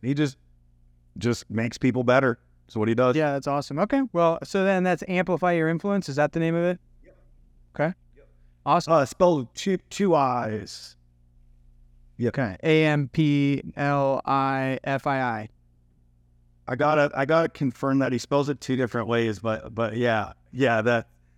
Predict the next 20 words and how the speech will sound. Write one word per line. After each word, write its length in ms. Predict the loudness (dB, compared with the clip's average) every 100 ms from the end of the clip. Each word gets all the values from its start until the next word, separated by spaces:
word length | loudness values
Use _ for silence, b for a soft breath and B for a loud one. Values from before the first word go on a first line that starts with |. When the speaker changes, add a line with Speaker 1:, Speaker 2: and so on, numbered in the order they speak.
| _
Speaker 1:
<laughs> 160 | -12 -4
I'll 220 | 2 2
get 200 | 4 2
it 140 | 0 -2
for 220 | 0 2
you 140 | 0
for 200 | 0 -2
sure. 400 | 0 0 0 -4 -10 -6
Speaker 2:
It's 80 |
obvious 640 | 2 4 4 4 2 0 -2
that, 520 | 2 2 2 0 -4 _ _ _ _ _
um, 560 | 0 2 2 0 -2 -6 _ _ _ -20 _
well, 380 | 2 4 4 -4 _ _ _ _ _ _ _ _ -6
I 100 | 2
guess 220 | 2 2
it 100 | -2
is 120 | 2
optional, 640 | 2 0 -2 -4 -4 -4 -10 0
but, 180 | 2 2 -6 _
but, 300 | 0 0 -2